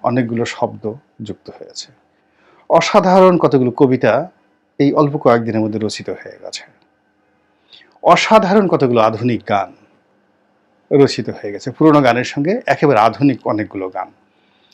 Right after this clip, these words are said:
রচিত হয়ে গেছে এবং মানুষের মুখে মুখে, আহ, এই স্লোগানগুলো, গানগুলো ফিরছে। অনেক আওয়ামী লীগ নেতা, বড় বড় আওয়ামী লীগ নেতার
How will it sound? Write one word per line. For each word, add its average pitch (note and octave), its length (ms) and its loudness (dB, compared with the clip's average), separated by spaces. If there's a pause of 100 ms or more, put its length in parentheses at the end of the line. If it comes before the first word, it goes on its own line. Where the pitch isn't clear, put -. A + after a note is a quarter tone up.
(160)
রচিত C3+ 340 0
হয়ে B2 160 0
গেছে D3+ 200 0
এবং D3+ 160 0
মানুষের D3 360 2
মুখে E3+ 320 0
মুখে, A#2 360 -6
আহ, - 1600 -10
এই D3+ 480 2
স্লোগানগুলো, C3 600 2
গানগুলো G2+ 480 -6
ফিরছে। - 440 -18 (600)
অনেক F3+ 300 4
আওয়ামী C#3 260 6
লীগ C#3 180 0
নেতা, A2+ 480 0
বড় E3 160 6
বড় C#3 160 4
আওয়ামী A#2+ 200 4
লীগ A#2 140 -6
নেতার A2 320 -2